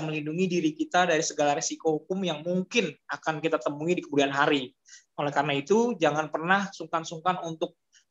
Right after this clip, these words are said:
membaca, menanyakan, menuliskan apa-apa saja yang disepakati dengan klien kita,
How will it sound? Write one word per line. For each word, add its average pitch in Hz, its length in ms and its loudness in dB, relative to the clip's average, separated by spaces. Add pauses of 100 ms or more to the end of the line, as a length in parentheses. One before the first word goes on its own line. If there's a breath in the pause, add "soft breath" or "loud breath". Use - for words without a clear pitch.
(120)
membaca, 160 800 4
menanyakan, 180 1040 0
menuliskan 190 800 2
apa-apa 175 400 0
saja 160 400 -2
yang 180 80 -10
disepakati 156 640 -2
dengan 160 240 -4
klien 151 320 0
kita, 214 480 2